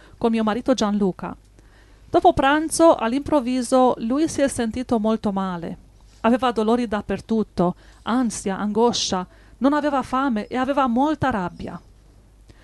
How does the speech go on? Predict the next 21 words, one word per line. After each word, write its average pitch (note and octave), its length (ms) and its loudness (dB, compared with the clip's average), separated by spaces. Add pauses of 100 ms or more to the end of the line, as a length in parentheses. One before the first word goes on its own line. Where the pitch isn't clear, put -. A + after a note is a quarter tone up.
(320)
Ad F4+ 140 0
un F#4+ 120 -4
certo D4+ 300 0
punto D4 380 -2
ho C4 200 2
sentito C4 440 -2
una B3+ 180 -2
voce B3 280 -2
nella G#3+ 220 -4
testa B3+ 500 -6
che B3 160 -6
mi A3 80 -2
ha G#3+ 60 0
detto, G3+ 540 -2 (560)
"Perché C#4+ 260 -2
non D4 160 4
fai A3 200 2
niente G3 380 -2
per G3 160 -6
tuo F#3+ 140 -2
marito?" F#3 460 -6